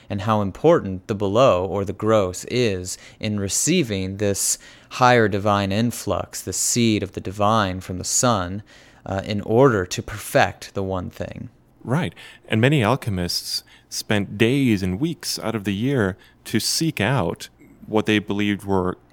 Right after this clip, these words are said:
Speaker 2: pure seeds in nature, and that
Speaker 1: Mm-hmm.
Speaker 2: really the origin of, of, of their salvation, of their perfection, was to be found in nature. But you had to apply these spiritual principles to the seed once you had found it.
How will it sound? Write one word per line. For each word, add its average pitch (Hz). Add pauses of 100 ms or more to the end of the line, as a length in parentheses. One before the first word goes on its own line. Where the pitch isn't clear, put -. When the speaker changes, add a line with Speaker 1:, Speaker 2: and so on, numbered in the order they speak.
(100)
Speaker 2:
pure 110
seeds -
in 92
nature, -
and 92
that 90
Speaker 1:
Mm-hmm. 98
Speaker 2:
really 117
the 92 (200)
origin 110
of, 87 (120)
of, 95 (120)
of 92
their 101
salvation, 95
of 95
their 98
perfection, - (460)
was 101
to -
be 113
found 90
in 95
nature. 127 (260)
But 95
you 98
had 98
to -
apply 95
these 95
spiritual -
principles - (320)
to 123
the 113
seed 90
once 90
you 87
had 82
found 90
it. -